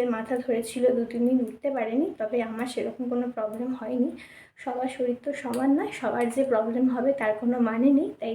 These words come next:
যারা নেগেটিভ ব্লাড গ্রুপে আছো আর অ্যান্টি ডি ইনজেকশনটা নিতে ভয় পাচ্ছ, তারা একদমই ভয় পেও না, তারা ইনজেকশনটা নাও। আর এটা নেওয়াটা তো প্রচণ্ড জরুরি, তাই তোমরা সঠিকভাবে ইনজেকশনটা নাও,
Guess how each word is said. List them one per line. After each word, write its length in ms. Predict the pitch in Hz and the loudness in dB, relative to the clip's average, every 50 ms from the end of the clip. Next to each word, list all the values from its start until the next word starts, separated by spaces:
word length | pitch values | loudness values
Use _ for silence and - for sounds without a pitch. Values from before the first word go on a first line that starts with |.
| 220 240 | -2 -2
যারা 220 | 220 220 233 240 247 240 233 | -2 -2 0 0 2 4 4
নেগেটিভ 320 | 220 220 226 226 - 311 302 262 269 | 4 2 0 -2 -2 -2 0 0 2
ব্লাড 200 | 269 269 269 269 - | 2 2 2 0 0
গ্রুপে 260 | 285 285 285 294 311 294 269 254 | 0 0 2 2 0 0 0 -2
আছো 180 | 254 254 - 403 415 427 - | -4 -2 -2 -2 -2 -2 -4
আর 80 | 226 240 - 240 | -8 -8 -8 -6
অ্যান্টি 300 | 240 240 233 233 262 254 | -4 -4 -4 -2 -4 -2
ডি 80 | 269 285 277 262 | 0 4 4 4
ইনজেকশনটা 460 | 254 254 269 262 - 285 277 277 302 294 | 4 4 2 0 0 -2 0 2 2 2
নিতে 180 | 294 285 - 320 262 - | 2 2 2 0 0 0
ভয় 180 | 233 240 320 320 330 | 0 0 0 2 2
পাচ্ছ, 240 | 247 214 208 - - 370 415 403 - - - - - - - - _ _ - | 0 0 -2 -4 -4 -6 -6 -6 -8 -16 -20 -20 -20 -20 -20 -20 _ _ -10
তারা 160 | 247 247 254 - 247 254 | -8 -6 -6 -6 -6 -8
একদমই 400 | 254 - - 277 262 269 285 294 262 | -8 -6 -4 0 2 2 2 2 2
ভয় 160 | 262 277 277 277 277 | 0 -2 -4 -2 0
পেও 160 | 294 294 302 311 392 | 0 2 2 2 0
না, 60 | 494 - - _ _ _ _ _ _ _ _ _ - | -2 -4 -8 _ _ _ _ _ _ _ _ _ -12
তারা 140 | 269 240 262 254 247 | -8 -4 -2 0 0
ইনজেকশনটা 500 | 233 254 240 - - 277 269 269 285 294 269 247 240 | 0 0 0 -2 2 2 4 6 6 6 6 6 4
নাও। 120 | 254 339 - - 240 | 4 0 -2 -2 -2
আর 60 | 220 214 226 233 | -2 0 -2 -2
এটা 140 | 226 240 247 254 240 | -2 -2 0 2 2
নেওয়াটা 300 | 226 226 226 226 226 254 247 - | 2 0 -2 -4 -4 -6 -2 0
তো 60 | 320 339 339 - - _ | 2 0 0 0 -8 _
প্রচণ্ড 360 | - 226 220 - - 254 269 302 320 240 233 | -14 -12 -10 -4 0 2 2 4 2 2 2
জরুরি, 340 | 247 247 226 220 226 311 381 339 - - - - _ _ _ _ _ | 0 0 0 0 -2 -4 -4 -4 -6 -12 -20 -20 _ _ _ _ _
তাই 100 | - 233 233 247 | -10 -6 -4 0
তোমরা 160 | 240 240 247 247 247 | 0 0 0 -2 -4
সঠিকভাবে 520 | 233 214 - 254 240 - 262 254 247 285 320 302 262 | -6 -6 -6 -4 -4 -2 -2 -2 0 2 2 4 4
ইনজেকশনটা 520 | 240 240 240 247 - - 269 269 269 302 269 262 254 | 4 4 2 0 0 0 0 2 4 4 4 4 4
নাও, 120 | 277 392 | 4 2